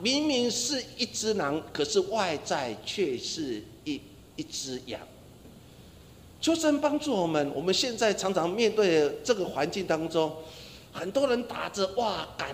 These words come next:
恩师父、赞美师父。很多时候我们已经把人已经神格化了。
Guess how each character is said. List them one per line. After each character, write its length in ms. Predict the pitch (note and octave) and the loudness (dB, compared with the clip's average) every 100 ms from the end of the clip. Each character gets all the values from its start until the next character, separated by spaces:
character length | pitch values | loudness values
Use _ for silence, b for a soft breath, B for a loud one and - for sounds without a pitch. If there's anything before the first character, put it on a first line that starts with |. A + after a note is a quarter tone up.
| D3+ | -4
恩 160 | G#3 A3+ | -2 -2
师 260 | - C4+ | 0 -2
父、 320 | C4 C4 B3+ G#3+ | -2 -2 -2 -2
赞 280 | G#3+ C#4+ G3+ | 2 2 2
美 160 | E3 | 0
师 240 | D3 - F#3+ | -2 2 4
父。 140 | D#3 A2+ B B | 4 0 B B
很 180 | B3 C4 | 2 4
多 140 | E4+ | 4
时 160 | A#3+ C#4 | 4 6
候 160 | D4 | 6
我 60 | G#3+ | 6
们 120 | A#3+ | 4
已 60 | C4+ | 2
经 180 | D#4+ D4 | 0 2
把 240 | A#3 G3+ | -2 0
人 380 | A3 G#3+ A3 A#3+ - | 0 2 0 -2 -6
已 60 | |
经 240 | - B3 B3 | -4 -2 -2
神 340 | - F3+ G3+ | -2 0 0
格 200 | F#3 E3 | 2 2
化 220 | - D#3 G#2 | 4 0 0
了。 100 | F#2 | -6